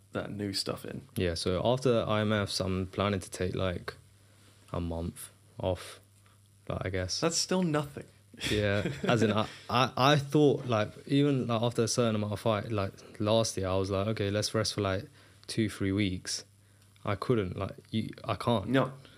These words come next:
Speaker 2: Like
Speaker 1: No, because, like, you're, you're, you're, you're buzzing, you're
Speaker 2: Yeah, and when I, usually me, when, when I'm training hard, like, twice a day, I want to fight at the end of six to eight weeks, you know? I, I don't wanna just train and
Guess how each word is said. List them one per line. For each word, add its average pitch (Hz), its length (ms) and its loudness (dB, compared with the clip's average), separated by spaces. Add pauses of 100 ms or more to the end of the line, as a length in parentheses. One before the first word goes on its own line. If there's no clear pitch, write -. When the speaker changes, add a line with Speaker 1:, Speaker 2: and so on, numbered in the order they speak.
Speaker 2:
Like 101 360 -2
Speaker 1:
No, 135 140 8
because, 107 360 2
like, 107 240 4
you're, 107 120 4 (100)
you're, 110 160 0 (120)
you're, 107 140 2 (600)
you're 104 100 -2
buzzing, 107 440 2
you're 104 160 0
Speaker 2:
Yeah, 90 220 0 (240)
and 117 280 4
when 127 100 4
I, 139 220 4
usually 135 480 2
me, 139 240 2
when, 117 280 0
when 120 140 2
I'm 131 140 2
training 135 460 2
hard, 113 380 2
like, 95 200 -2
twice 107 340 0
a 98 40 -2
day, 95 400 0 (600)
I 117 80 4
want 143 300 4
to 110 100 -2
fight 107 320 2 (100)
at 98 80 -2
the 101 140 0
end 104 120 0
of 92 80 -4
six - 300 -4
to 104 180 -4
eight 101 200 -4
weeks, 95 520 -4
you 95 120 -2
know? 101 420 -2 (140)
I, 107 40 0
I 107 40 0
don't 123 120 4
wanna 117 140 2
just 107 220 -4
train 107 360 0
and 92 200 -2